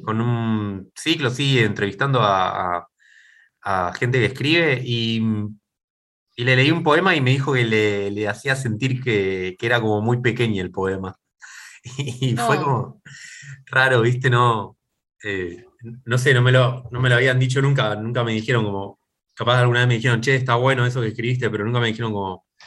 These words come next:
Speaker 1: "Este poema me hace sentir como tal cosa", ¿viste? No sé. Eh, fue gracioso.
Speaker 2: ¿Escucharon a Garci recién? ¿Maullar?
Speaker 1: No.
Speaker 2: Vino prácticamente a maullarle al micrófono.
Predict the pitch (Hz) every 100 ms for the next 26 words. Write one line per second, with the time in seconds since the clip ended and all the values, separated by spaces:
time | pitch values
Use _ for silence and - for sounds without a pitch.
0 | - - _ _ 123 127 120 120 120 117
1 | 113 113 101 110 113 113 98 110 107 127
2 | 127 127 101 113 117 101 - 110 101 _
3 | _ _ _ _ _ - 98 95 92 87
4 | 87 _ _ _ _ _ _ _ _ -
5 | 135 131 127 131 123 92 - _ _ _
6 | _ _ _ _ _ _ _ _ _ _
7 | _ _ _ _ _ _ _ _ 202 240
8 | 254 269 220 240 285 302 262 233 - 262
9 | 320 320 _ _ _ - - _ - _
10 | _ 214 214 - 254 285 - _ _ _
11 | _ _ _ - - _ _ _ _ _
12 | _ 123 127 127 269 240 254 277 262 240
13 | 247 247 233 220 - 226 233 233 196 190
14 | 190 185 202 196 190 175